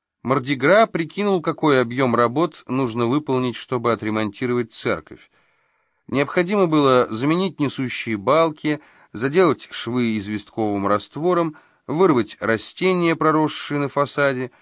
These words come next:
подвесить старенький бронзовый колокол, смешать глину с соломой для обновления стен. Несмотря на то, что это был тяжкий труд, Мордигра работал, не покладая рук.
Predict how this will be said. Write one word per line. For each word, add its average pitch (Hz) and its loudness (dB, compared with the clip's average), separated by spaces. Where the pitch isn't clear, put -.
подвесить 147 -2
старенький 120 0
бронзовый 95 -2
колокол, 160 0
смешать 117 0
глину 104 0
с - -10
соломой 117 -2
для 98 -4
обновления 92 -4
стен. 76 -14
Несмотря 156 0
на 170 4
то, 165 -4
что - -4
это 147 -2
был 139 -4
тяжкий 120 -2
труд, 175 -6
Мордигра 117 2
работал, 120 0
не 110 -2
покладая 101 0
рук. 92 -6